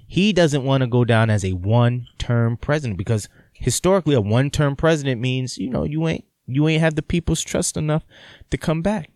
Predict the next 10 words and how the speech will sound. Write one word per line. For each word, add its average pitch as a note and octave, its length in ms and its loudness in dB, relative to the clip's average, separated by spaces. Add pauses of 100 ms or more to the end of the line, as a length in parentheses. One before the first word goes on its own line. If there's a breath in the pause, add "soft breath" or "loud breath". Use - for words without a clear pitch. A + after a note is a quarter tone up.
(240)
Not A3 160 0
only B2 240 -4
that, G2 400 0 (600 soft breath)
but A#2+ 120 -2
I G2+ 80 -2
also C#3 380 0
think G2+ 340 -6
because F3 440 -2
he's C3 200 -6
narcissistic D3 680 -4